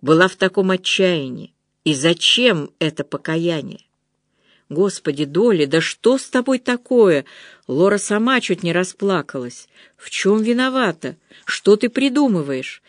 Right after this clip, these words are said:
«Я не придумываю, Лора, не придумываю», запротестовала Доли. Я виновата. Надо было давно тебе все рассказать, а я побоялась.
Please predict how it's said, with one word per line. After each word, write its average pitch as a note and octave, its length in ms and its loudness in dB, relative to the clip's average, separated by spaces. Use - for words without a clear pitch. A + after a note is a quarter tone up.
«Я E3+ 340 0
не A3 140 2
придумываю, A3 800 0
Лора, D#3+ 360 -2
не E3+ 200 -2
придумываю», G3 800 2
запротестовала E3 880 -2
Доли. D#3+ 420 -2
Я F3+ 280 4
виновата. F#3 720 -2
Надо F#3 440 -4
было G3+ 260 4
давно G3+ 480 2
тебе F#3 300 2
все F#3 280 0
рассказать, F3+ 680 -2
а F3 40 0
я F#3 140 2
побоялась. F#3 880 -2